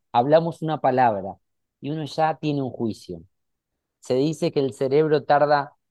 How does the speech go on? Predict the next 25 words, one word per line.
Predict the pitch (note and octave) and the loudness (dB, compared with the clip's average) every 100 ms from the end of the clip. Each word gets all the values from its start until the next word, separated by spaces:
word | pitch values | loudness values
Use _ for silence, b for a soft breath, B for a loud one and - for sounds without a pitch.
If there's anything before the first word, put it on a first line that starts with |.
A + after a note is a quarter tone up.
| _ _ | _ _
creo | - E3 D#3 | -2 0 0
que | D3 | -4
medio | C3+ D#3+ E3 | -4 -4 -4
segundo | - C3 D3 E3 E3+ | -4 -6 -4 -2 0
en | C#3+ | 0
emitir | C3 B2+ A#2 D3+ | -2 -6 -6 -6
un | D3 A#2+ | -6 -6
juicio | D#3 D#3 | -6 -2
de | C#3+ | -2
cualquier | B2 A#2+ C3+ A#2+ | -2 -2 0 -2
cosa. | B2 G#2 - F#2 _ _ _ _ _ _ _ _ - | -2 -4 -6 -18 _ _ _ _ _ _ _ _ -12
Y, | C3 - | -10 -8
y | F3+ A3 | -6 -6
esto | A3 | -6
es | G3+ | -6
una | D#3+ | -6
estupidez | C3+ C3+ A#2+ C3 D3+ | -6 -8 -6 -4 -4
total, | - A#2+ C#3+ C3+ A#2 G2+ | -4 0 2 4 2 -2
¿no? | A2+ B2+ | -6 -8
O | B2 | -6
sea, | B2 | -4
andamos | A#2 C#3 E3 D3 | -2 -2 -2 -4
por | - B2 | -4 0
la | A#2 | 0
vida | A#2+ C#3+ C#3+ C#3+ | 0 0 -2 -4